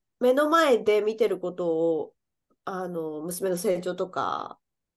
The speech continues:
人と人とのつながりとかって、なんかすごいミス、ミスアウトしてたことあったなって思います。その、プレゼン、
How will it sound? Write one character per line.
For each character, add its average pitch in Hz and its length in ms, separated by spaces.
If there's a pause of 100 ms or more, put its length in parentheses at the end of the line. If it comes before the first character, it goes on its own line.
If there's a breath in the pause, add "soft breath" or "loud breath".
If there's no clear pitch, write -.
(180)
人 - 260
と 202 120
人 202 220
と 196 100
の 185 80
つ 175 140
な 170 80
が 165 100
り 160 100
と 160 120
か 147 180
っ - 140 (100)
て、 165 280
な 208 140
ん - 40
か 185 80
す 208 140
ご 226 200
い 170 240 (540)
ミ 202 160
ス、 - 420
ミ 214 160
ス 208 120
ア 240 140
ウ 214 80
ト 165 100
し - 80
て 185 100
た 175 120
こ 170 120
と 160 160
あ 175 60
っ 180 120
た 175 100
な 180 400
っ - 100
て - 220 (220)
思 170 220
い 160 40
ま 160 200
す。 - 240 (960)
そ 170 240
の、 151 920 (800)
プ - 80
レ 220 120
ゼ 226 160
ン、 180 160